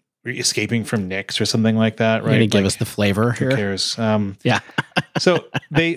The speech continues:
Speaker 1: they have an escape cost, and that cost always includes exiling other cards from your graveyard. And if a creature escapes, it can receive an, uh, additional bonus. So
Speaker 2: I wanna say,
Speaker 1: Yeah.
Speaker 2: escape is super broken.
Speaker 1: It's crazy.
Speaker 2: Like, it's a broken ability. I think they did a good job of not making any of the individual cards, like, absurdly broken,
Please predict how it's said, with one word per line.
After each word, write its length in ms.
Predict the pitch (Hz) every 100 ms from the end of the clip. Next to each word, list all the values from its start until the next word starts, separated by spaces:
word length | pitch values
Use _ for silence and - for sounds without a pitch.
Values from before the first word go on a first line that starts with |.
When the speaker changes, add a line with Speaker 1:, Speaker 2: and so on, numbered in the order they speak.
| -
Speaker 1:
they 140 | 156
have 160 | 147 151
an 40 |
escape 300 | 156 - 180
cost, 400 | 139 104 85 - -
and 140 | 131 139
that 200 | 143 139
cost 360 | - 151 131
always 340 | - 131 127 117
includes 320 | 113 123 117
exiling 680 | - 117 - 123 117 110 107
other 260 | 110 107 104
cards 360 | - 104 104
from 100 | 107
your 120 | 98 95
graveyard. 580 | 98 98 - 90 87
And 160 | - 107
if 120 | 104
a 20 | 117
creature 380 | - 147 135
escapes, 420 | 123 - 123 110 -
it 80 | 98
can 220 | 110 107
receive 420 | 107 - 113 104
an, 100 | 101
uh, 320 | 98 95 90 92
additional 400 | 92 95 92 82
bonus. 380 | 95 87 87
So 280 | - 131 104 -
Speaker 2:
I 60 | 156
wanna 180 | 156
say, 380 | 120 - 98 90 110
Speaker 1:
Yeah. 80 | 135
Speaker 2:
escape 340 | - 196 160
is 140 | 101
super 340 | - - 104 104
broken. 460 | 87 90 92 104
Speaker 1:
It's 80 | 104
crazy. 400 | - 123 95 85 - _
Speaker 2:
Like, 200 | 240 160
it's 140 | 170 180
a 60 |
broken 600 | 156 139 117 123 120 117
ability. 460 | 110 101 98 110 123
I 120 | -
think 160 | 151 202
they 100 | 131
did 180 | 120 110
a 80 | 95
good 300 | 95 92 85
job 320 | 90 92 90
of 180 | 90 101
not 300 | 95 92 -
making 340 | 95 90 95
any 200 | - 101
of 60 | 90
the 140 | 87
individual 500 | 98 95 90 - 85
cards, 500 | 82 - 85 87 82
like, 180 | 87 -
absurdly 840 | 104 90 - - - 123 139 147 160
broken, 480 | 160 156 185 180